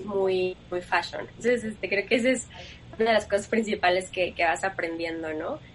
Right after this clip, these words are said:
A conocer tu cliente y, y a saber, este, pues, dirigirlo, a dónde va el producto.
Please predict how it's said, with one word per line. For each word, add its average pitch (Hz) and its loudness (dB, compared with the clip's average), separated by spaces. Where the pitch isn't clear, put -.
A 180 2
conocer 190 2
tu 226 -6
cliente 226 2
y, 170 -6
y 202 0
a 190 4
saber, 180 2
este, 180 0
pues, 190 -2
dirigirlo, 190 -2
a 156 -2
dónde 175 -2
va 180 6
el 170 0
producto. 170 -2